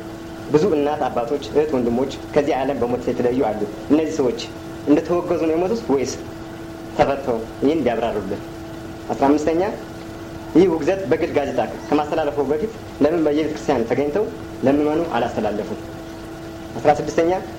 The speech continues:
ይህ ውግዘት እስከ መቼ ነው የሚቆየው? ለምን? አስራ ሰባተኛ፣ ይህ ውግዘት ከአዲስ አበባ ውጭ የሰማ ሀገር አለ? ካለ ውግዘቱን ተቀብሎታል ወይስ አልተቀበለውም?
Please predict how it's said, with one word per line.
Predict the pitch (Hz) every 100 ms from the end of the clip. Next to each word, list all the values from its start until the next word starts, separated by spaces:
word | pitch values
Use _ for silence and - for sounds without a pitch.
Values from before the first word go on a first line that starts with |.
| -
ይህ | 160 190
ውግዘት | 156 175 180
እስከ | - 160
መቼ | 151 147
ነው | 120
የሚቆየው? | 117 117 120 107 98 - - - 117
ለምን? | 120 110 - - - - - - - - -
አስራ | - 147
ሰባተኛ፣ | 160 156 156 170 190 - - - -
ይህ | 175
ውግዘት | 170 170 175 202
ከአዲስ | 165 147 160
አበባ | 147 131
ውጭ | 135 131 - -
የሰማ | 123 151 139
ሀገር | 139 123
አለ? | 143 175 - - - - -
ካለ | 147 156 185
ውግዘቱን | 139 147 139
ተቀብሎታል | 127 147 - 123 220
ወይስ | 147 139 127
አልተቀበለውም? | 110 110 104 98 101